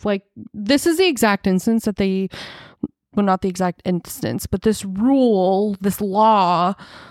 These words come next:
was what they pulled out against Jesus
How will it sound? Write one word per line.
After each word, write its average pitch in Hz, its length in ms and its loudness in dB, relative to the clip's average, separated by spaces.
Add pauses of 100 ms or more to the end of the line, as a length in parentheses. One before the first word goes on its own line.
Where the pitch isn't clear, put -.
(120)
was 208 200 2
what 226 140 0
they 214 120 2
pulled 226 340 2
out 208 200 2
against 190 360 -2
Jesus 185 720 -2